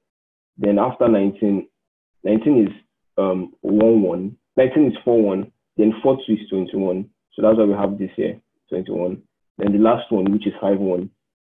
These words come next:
is, um, after the max point, which is twenty-eight here. So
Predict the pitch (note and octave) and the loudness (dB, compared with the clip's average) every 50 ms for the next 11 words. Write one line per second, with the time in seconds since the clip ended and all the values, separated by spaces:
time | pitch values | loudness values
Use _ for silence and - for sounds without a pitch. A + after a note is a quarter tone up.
0 | _ _ _ _ _ _ _ _ _ - F#2+ F#2+ G#2 - _ _ _ _ _ _ | _ _ _ _ _ _ _ _ _ -4 -4 -4 -4 -10 _ _ _ _ _ _
1 | _ _ _ - - - F#2+ F#2+ G2 - A2+ - - A#2 A2+ G#2+ G#2 G2 F#2+ G2+ | _ _ _ -12 -8 -6 -6 -4 -4 -4 -6 -4 -2 -2 -2 0 0 0 -2 -4
2 | - - - - G2+ F#2+ G2 G2 G2+ G2+ G2+ - F2+ F2 - _ _ - - D#2 | -6 -8 -6 -4 -4 -2 -4 -4 -4 -6 -6 -6 -10 -12 -12 _ _ -10 -10 -10
3 | D#2 D#2+ - - F#2 - - - F2+ - - - _ _ _ _ _ _ _ _ | -10 -10 -8 -6 -6 -6 -8 -8 -10 -10 -12 -12 _ _ _ _ _ _ _ _
4 | _ _ _ _ _ _ _ _ _ _ _ _ _ - F#2 F2 F2+ - | _ _ _ _ _ _ _ _ _ _ _ _ _ -8 -8 -8 -8 -10